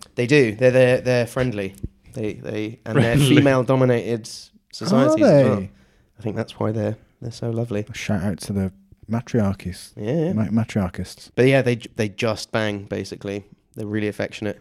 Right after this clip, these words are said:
Speaker 3: So back, sorry to cut you off there. Back to chimpanzees.
Speaker 1: Violent.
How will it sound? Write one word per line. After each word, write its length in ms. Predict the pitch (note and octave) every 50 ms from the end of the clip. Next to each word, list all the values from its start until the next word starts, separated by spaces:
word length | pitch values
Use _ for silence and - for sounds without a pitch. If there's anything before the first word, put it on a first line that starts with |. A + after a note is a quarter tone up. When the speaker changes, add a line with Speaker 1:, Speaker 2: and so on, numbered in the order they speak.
| _ -
Speaker 3:
So 140 | - - F3+
back, 260 | - - - D3 - - _ _ _ _
sorry 300 | - - B2 A2 A2 G#2+ - _ _ _ _
to 100 | - -
cut 200 | A#2 - - C3 G#2+
you 80 | A#2+
off 100 | G#2+ -
there. 180 | - G2+ G#2 G2
Back 280 | - - C#3+ C3 -
to 80 | - -
chimpanzees. 760 | - - A#2+ A2+ A#2+ A2+ A2 G#2 G#2 G2+ F2+ E2 E2+ - - _ _ _ - B2
Speaker 1:
Violent. 760 | A#2+ G#2+ G#2 A#2+ A2+ A2 A#2 A#2+ A2 A2 G#2+ A2 - -